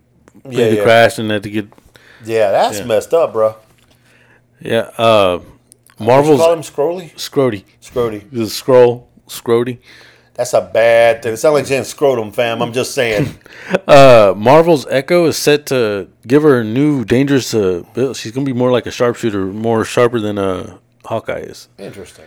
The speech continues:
Speaker 1: Okay, I don't know if I buy that, but okay.
Speaker 2: But, you know, and it's supposed to give Kingpin, like, he's worried.
Speaker 1: Okay, let's see.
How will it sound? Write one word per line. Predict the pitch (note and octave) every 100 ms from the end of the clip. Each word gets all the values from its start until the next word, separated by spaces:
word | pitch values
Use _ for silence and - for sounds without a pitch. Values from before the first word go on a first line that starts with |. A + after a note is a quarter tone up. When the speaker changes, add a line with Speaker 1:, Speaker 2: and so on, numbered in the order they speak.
| F2
Speaker 1:
Okay, | A#2 - A2+ C#3 D3
I | G2 F#2+
don't | F#2+ F#2
know |
if | F2
I | F#2 E2+
buy | G2 A#2
that, | B2 C#3
but | C3+
okay. | C3+ - D3 G#2
Speaker 2:
But, | G2+ G2+ G2 G2+
you | G2
know, | G2
and | G#2
it's | A#2+ A#2+ A#2+ G#2+ -
supposed | - D3 -
to | B2 A#2
give | A2+ B2 A2 -
Kingpin, | B2 A2 A#2+ A#2 G#2+
like, | F#2+ F#2 _ _ _ _ _ _ _ _ _ _ _ _
he's | G#2 G2+
worried. | F#2 G#2 D#2+ D2 _ - -
Speaker 1:
Okay, | A2+ - C3 B2+ F#2+
let's | G2+
see. | -